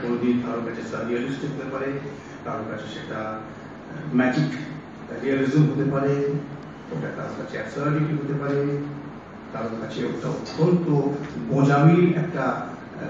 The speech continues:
ভণ্ডামি হতে পারে। যেগুলো বিজ্ঞাপনের ভাষা যেগুলো আমরা প্রতিদিন দেখি,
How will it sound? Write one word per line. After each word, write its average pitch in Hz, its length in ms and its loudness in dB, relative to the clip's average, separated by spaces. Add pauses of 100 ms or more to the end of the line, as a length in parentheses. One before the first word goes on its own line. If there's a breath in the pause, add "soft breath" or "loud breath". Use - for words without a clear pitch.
(100)
ভণ্ডামি 151 460 12
হতে - 140 6
পারে। 147 260 2 (3500)
যেগুলো 139 200 8
বিজ্ঞাপনের 156 540 8
ভাষা 151 280 6
যেগুলো 143 200 6
আমরা 135 140 6
প্রতিদিন 156 500 6
দেখি, - 460 2